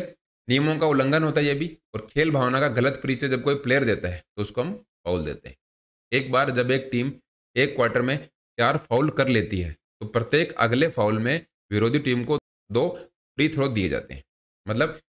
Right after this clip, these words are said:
एक क्वार्टर के अंदर किसी टीम ने चार फाउल कर दिए, अब क्या होगा?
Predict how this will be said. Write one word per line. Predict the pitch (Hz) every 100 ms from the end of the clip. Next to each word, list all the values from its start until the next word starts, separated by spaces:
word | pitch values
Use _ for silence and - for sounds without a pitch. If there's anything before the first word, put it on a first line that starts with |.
| _
एक | 117 135
क्वार्टर | 113 110 120
के |
अंदर | 131 135 151
किसी | - _ _ _ 120 139
टीम | 131 131
ने | 143
चार | 127 117
फाउल | 127 123
कर | 110
दिए, | 69 67 71 _ _ _ _ _ _ _ _ 123
अब |
क्या | 120 147
होगा? | 123 156 -